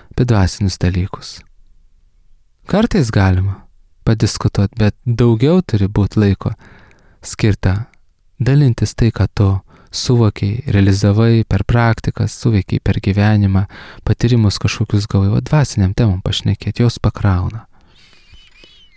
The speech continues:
Ir gyvenkime gyvenimą, džiaukimės tuo gyvenimu, nes, e, man atrodo, Kali Jugoj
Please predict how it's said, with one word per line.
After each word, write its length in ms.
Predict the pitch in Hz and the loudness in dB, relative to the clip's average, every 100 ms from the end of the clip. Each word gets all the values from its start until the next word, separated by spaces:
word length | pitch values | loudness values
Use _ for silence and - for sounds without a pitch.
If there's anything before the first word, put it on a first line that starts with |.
| 1047 1047 - - - _ - - - - - _ _ - | _ -20 -20 -20 -20 _ -20 -20 -20 -20 -20 _ _ -4
Ir 120 | 147 120 | 0 2
gyvenkime 580 | 110 117 110 104 101 92 85 - _ _ - - | 4 2 2 2 4 2 0 -8 _ _ -16 -8
gyvenimą, 640 | 120 107 107 107 110 101 | -2 0 2 4 4 2
džiaukimės 560 | 98 107 - 95 90 - | 2 0 -2 -4 -4 -2
tuo 160 | 104 | -2
gyvenimu, 560 | 101 95 98 90 95 98 | 0 2 2 0 -2 0
nes, 260 | 104 - - - - - - - - | 2 0 -6 -14 -20 -20 -20 -16 -2
e, 280 | 101 92 92 | 2 2 2
man 240 | 110 147 | 2 2
atrodo, 480 | 127 127 117 107 98 - - - - | 2 2 2 4 2 0 -10 -8 -2
Kali 300 | 113 107 107 | 2 4 4
Jugoj 420 | 101 98 92 | 4 2 2